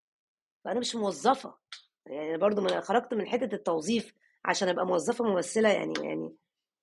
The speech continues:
أنا مش موظفة، أنا لو ما جاليش دور حلو هعمل إيه؟ هخلق دور. يعني يا إما هخلق دور في حاجة، يا إما هعمل some kind of entertainment على السوشيال ميديا، يا إما هعمل stand up comedy، which I'm a comedian as well. طب ما تطلعي تعملي stand up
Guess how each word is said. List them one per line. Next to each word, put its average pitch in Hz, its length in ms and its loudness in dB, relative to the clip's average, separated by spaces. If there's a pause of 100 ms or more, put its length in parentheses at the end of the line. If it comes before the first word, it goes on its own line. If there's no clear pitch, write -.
(160)
أنا 185 80 -2
مش 180 120 -2
موظفة، 247 340 6
أنا 226 100 4
لو 240 80 6
ما 247 80 8
جاليش 254 220 6
دور 269 160 4
حلو - 300 6
هعمل 220 320 6
إيه؟ 190 240 0 (520)
هخلق 269 400 6
دور. 220 460 4 (560)
يعني 143 260 -10
يا - 60 -2
إما 214 200 0
هخلق 185 240 -2
دور 190 380 -4 (520)
في - 80 -14
حاجة، 190 440 2
يا 165 160 -2
إما 208 260 2
هعمل 247 480 6 (460)
some 226 100 2
kind 240 320 2
of 196 60 2
entertainment 202 960 0 (260)
على 170 100 -4
السوشيال 170 360 -4
ميديا، 160 400 -2 (520)
يا 175 220 6
إما 240 260 8
هعمل 220 400 4
stand 214 260 2
up 196 60 2 (120)
comedy، 202 320 2
which 180 400 -4
I'm 170 120 -2
a 160 60 -4
comedian 190 400 -2
as 160 100 -6
well. 175 320 0
طب 160 80 -4
ما 156 80 -4
تطلعي 190 360 4
تعملي 180 240 -2
stand 180 280 -6
up 170 60 -10